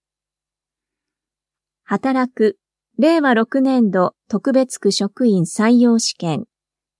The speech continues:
対象や申し込み方法など詳しくは、特別区人事委員会ホームページをご覧ください。採用区分、第一次試験日、申し込み期間の順にお伝えします。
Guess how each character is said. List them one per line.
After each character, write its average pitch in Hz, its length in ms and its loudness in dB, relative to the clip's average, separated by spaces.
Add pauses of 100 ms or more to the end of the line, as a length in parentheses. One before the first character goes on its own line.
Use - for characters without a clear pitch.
(100)
対 269 180 0
象 254 260 0
や 233 300 0
申 220 220 2
し - 80 -8
込 311 100 -4
み 294 120 0
方 285 200 -2
法 226 180 -2
な 202 120 0
ど 202 80 -2
詳 226 300 -2
し - 120 -6
く 202 120 -4
は、 180 200 0 (300)
特 226 240 -2
別 247 280 -2
区 190 180 -2
人 233 240 2
事 294 120 0
委 294 40 0 (200)
員 277 120 0
会 175 280 -4
ホ 220 220 -2
ー 269 40 4
ム 294 140 0
ペ 294 180 -2
ー 262 40 -4
ジ 214 180 -2
を 208 140 -2
ご 185 120 -4
覧 175 220 -2
く 170 100 -8
だ 180 140 -4
さ 175 200 -6
い。 - 120 -6 (1700)
採 254 280 0
用 254 200 2
区 233 200 -2
分、 175 280 -2 (380)
第 269 240 0
一 277 220 -4
次 262 120 -2
試 - 140 -8
験 214 320 0
日、 151 220 -4 (280)
申 240 200 2
し - 120 -8
込 277 100 -4
み 277 140 -2
期 - 120 -18
間 233 220 -2
の 196 100 0
順 190 260 -2
に 190 160 -2
お 170 80 -4
伝 165 300 -8
え - 20 -4
し 165 160 -10
ま 170 160 -4
す。 - 220 -12